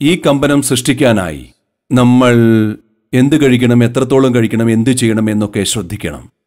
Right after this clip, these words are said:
ഇത് ആധ്യാത്മികമല്ല, മറിച്ച് അതിനുവേണ്ടി ശരീരത്തെ ഒരു പ്രത്യേക രീതിയിൽ തയ്യാറാക്കലാണ്.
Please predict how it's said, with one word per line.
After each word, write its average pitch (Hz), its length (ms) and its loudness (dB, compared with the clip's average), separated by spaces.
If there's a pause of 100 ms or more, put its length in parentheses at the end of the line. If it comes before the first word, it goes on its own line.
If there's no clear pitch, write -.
(280)
ഇത് 175 300 2
ആധ്യാത്മികമല്ല, 131 1040 -2 (920)
മറിച്ച് 139 280 0
അതിനുവേണ്ടി 135 580 2 (420)
ശരീരത്തെ 131 580 0
ഒരു 127 120 0
പ്രത്യേക 123 400 -2
രീതിയിൽ 110 440 -4
തയ്യാറാക്കലാണ്. 104 800 -2